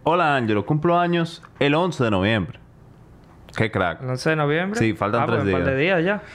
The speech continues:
Speaker 1: Si pudieras mandarle un saludo, mandarme un saludo sería brutal. Esteban, feliz cumpleaños.
Speaker 2: Feliz cumpleaños, bro.
Speaker 1: Tu cumpleaños casi. Ah, y por cierto, del último ep, Andrés Escobar no lo mató Pablo. Pablo Escobar murió antes.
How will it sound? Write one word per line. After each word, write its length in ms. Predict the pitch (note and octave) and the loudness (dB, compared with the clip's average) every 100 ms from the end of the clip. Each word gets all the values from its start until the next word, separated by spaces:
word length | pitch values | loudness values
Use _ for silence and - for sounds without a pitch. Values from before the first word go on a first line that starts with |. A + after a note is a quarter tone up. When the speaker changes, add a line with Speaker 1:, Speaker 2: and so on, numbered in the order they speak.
| - - | -20 -12
Speaker 1:
Si 140 | - C#3+ | -4 0
pudieras 400 | D3 D#3+ F3+ E3 | 2 2 2 0
mandarle 420 | D#3 D#3 D#3 B2+ | 0 2 2 0
un 120 | C#3+ | -2
saludo, 680 | C#3 C#3+ D3 D#3 D#3+ D#3+ - - | 0 2 4 4 4 2 -4 -2
mandarme 480 | A#2+ A#2+ C3 C#3+ | 0 2 0 2
un 80 | C#3+ | 0
saludo 280 | C#3+ C#3 C#3 | 2 2 0
sería 300 | C3 A#2 A#2+ | 0 2 2
brutal. 580 | A#2 G2+ F2+ E2 E2 - - - - - - - - - - - - | 0 -2 0 0 -4 -14 -20 -20 -20 -20 -20 -20 -20 -20 -20 -8 -4
Esteban, 500 | G2+ C#3 C3 A2+ F#2 | -2 2 2 2 0
feliz 240 | A2 A2 | 0 0
cumpleaños. 960 | A#2+ A2+ A2+ B2 B2 A#2+ B2 - - - | 0 0 2 0 0 -2 -2 -8 -16 -4
Speaker 2:
Feliz 180 | C#3 D3+ | -2 0
cumpleaños, 500 | D#3+ D#3 D#3 D3 C#3 | 0 0 0 -2 0
bro. 260 | D3 F3+ | 0 0
Speaker 1:
Tu 140 | F3 A2 | -2 -2
cumpleaños 480 | B2 A#2+ B2 B2 | 0 2 0 0
casi. 600 | - C3 B2+ - B2 - - | 0 2 0 0 -2 -2 -2
Ah, 220 | D#3+ F3+ | 0 0
y 40 | C3 | 0
por 200 | - B2+ | 0 0
cierto, 520 | D#3 D#3 A#2+ G#2 F#2+ | 2 2 0 -2 -2
del 200 | A2 A#2 | 0 0
último 420 | D3+ F#3 F3+ D#3+ | 2 2 2 2
ep, 160 | F3+ F3+ - | 0 -2 -2
Andrés 300 | A#2+ C3 D#3 | -2 0 -2
Escobar 420 | D3 C#3+ C3+ C3+ | 0 0 2 2
no 320 | B2+ C3 C#3+ | 2 2 2
lo 120 | C#3+ | 2
mató 340 | C3 A#2 A#2+ A2 | 0 0 -2 0
Pablo. 380 | G2+ F2 F2 | 0 2 0
Pablo 200 | F#2 G#2 | 0 0
Escobar 500 | A2 - A2 G#2+ B2 | -2 -2 0 2 0
murió 380 | A#2+ A2 A2 G#2+ | 0 2 2 2
antes. 520 | F2+ E2 F2 F2+ - | 2 -2 -6 -12 -16